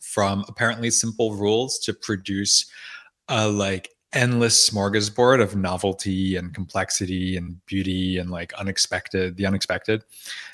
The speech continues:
Uh, and that I, I see that show up in natural life. And you also, you can just, like, go to, uh, you know, you can go to, like, a park and just look at the boulders and, like, look at the endless, like, detail within them and, like, where the patches of moss are.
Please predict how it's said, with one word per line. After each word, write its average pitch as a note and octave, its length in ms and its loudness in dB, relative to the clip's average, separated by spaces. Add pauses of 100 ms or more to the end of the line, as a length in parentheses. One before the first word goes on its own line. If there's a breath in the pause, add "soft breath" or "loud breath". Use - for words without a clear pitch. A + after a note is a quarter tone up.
(140)
Uh, G#2 260 6
and A2+ 160 6
that G#2 300 6
I, G#2 200 6
I A#2+ 40 6
see B2+ 160 6
that A2 140 10
show G#2+ 200 8
up G2+ 140 2
in G2 80 2
natural F#2 380 2
life. A#2 280 6
And G2 140 2
you F#2+ 80 2
also, F#2+ 240 0
you F#2 240 -8
can G#2+ 100 0
just, A2 140 2
like, G#2 180 0
go G2 200 2
to, F#2+ 480 0 (460 soft breath)
uh, F2+ 480 -2
you G2+ 100 -6
know, F2 240 -6
you G2 100 -12
can A2 140 -2
go G#2+ 140 8
to, G#2 160 8
like, F#2+ 200 2
a E2+ 60 -6
park G2 340 0
and F2+ 80 -8
just F#2 160 -2
look G#2 140 2
at F2+ 80 2
the - 80 -6
boulders F#2 540 0
and, F#2 80 -8
like, F2+ 160 -10
look G2 180 -2
at F#2+ 80 -8
the G2 180 -4
endless, F#2+ 400 0
like, F#2 140 -4 (180)
detail - 600 -6
within F#2+ 240 -2
them F2+ 160 -4
and, - 80 -10
like, G2 160 -8
where G2+ 140 2
the G2 60 -2
patches F#2+ 360 0
of F2+ 100 -8
moss F2 280 -4
are. F2+ 180 -4